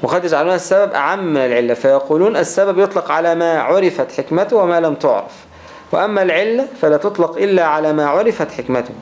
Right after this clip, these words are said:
فهذه ثلاثة اصطلاحات لهم مشهورة. ده الاصطلاح المشهور، يعني السبب هو ما يلزم من وجوده الوجود ويلزم من عدمه الإيه؟ العدم،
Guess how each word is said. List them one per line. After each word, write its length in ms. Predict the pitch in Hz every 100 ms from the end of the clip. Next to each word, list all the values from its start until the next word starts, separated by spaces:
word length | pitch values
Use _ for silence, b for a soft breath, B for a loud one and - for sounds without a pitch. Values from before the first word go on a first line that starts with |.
| - 127
فهذه 680 | 127 147 156 139 120 113
ثلاثة 600 | 113 113 131 156 151 117
اصطلاحات 760 | 123 - 123 123 123 156 165 -
لهم 400 | 120 135 175 160
مشهورة. 320 | 127 - 101 - B B B B -
ده 80 | 247
الاصطلاح 440 | 277 - 233 247
المشهور، 500 | 214 180 - 214 123
يعني 360 | 113 98 123 147
السبب 540 | 147 - 185 226 240
هو 120 | 208
ما 140 | 196 208
يلزم 200 | 202 190
من 100 | 175
وجوده 280 | 160 165
الوجود 580 | 190 180 180 175 240 247
ويلزم 340 | 196 180 175 160
من 100 | 143
عدمه 260 | 139 151
الإيه؟ 220 | 151 156 165 - - B B B 156
العدم، 300 | 135 120